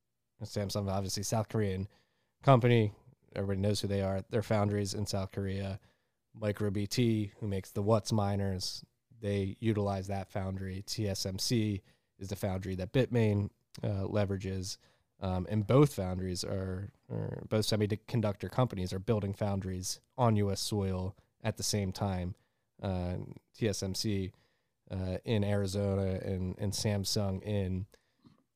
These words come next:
Austin, Texas, and just, just massive for, uh, the decentralization of the mining industry and, uh, Bitcoin, the Bitcoin network by extension. So this is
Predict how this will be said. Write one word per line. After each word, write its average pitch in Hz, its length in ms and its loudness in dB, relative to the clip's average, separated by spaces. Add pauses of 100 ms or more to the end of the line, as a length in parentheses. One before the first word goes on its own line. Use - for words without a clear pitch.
(100)
Austin, 98 340 0
Texas, 95 480 -2
and 98 140 -2
just, 98 160 -4
just 98 180 -4
massive 98 680 0
for, 95 560 -4 (480)
uh, 95 320 -2
the 104 120 -8
decentralization 95 1080 -2
of 95 140 -4
the 95 60 0
mining 92 320 -4
industry 92 480 -4
and, 87 200 -6 (400)
uh, 95 200 -20 (240)
Bitcoin, 95 540 -4 (160)
the 101 60 -8
Bitcoin 92 320 -4
network 101 360 -8
by 95 80 -8
extension. 98 580 -8
So 98 120 -6
this 98 140 -4
is 95 240 -6